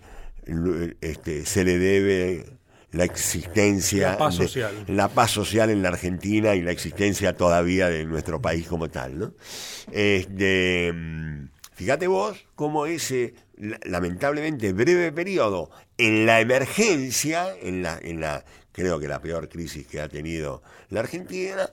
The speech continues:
Speaker 1: hubo una capacidad para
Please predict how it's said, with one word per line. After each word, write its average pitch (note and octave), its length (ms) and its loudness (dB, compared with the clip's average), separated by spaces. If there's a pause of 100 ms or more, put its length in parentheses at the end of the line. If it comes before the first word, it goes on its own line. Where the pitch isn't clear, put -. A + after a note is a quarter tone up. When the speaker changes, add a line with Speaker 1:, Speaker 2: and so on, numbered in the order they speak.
(280)
Speaker 1:
hubo D#3 600 10 (500)
una C#3+ 320 4
capacidad C3 960 2 (600)
para G2+ 460 0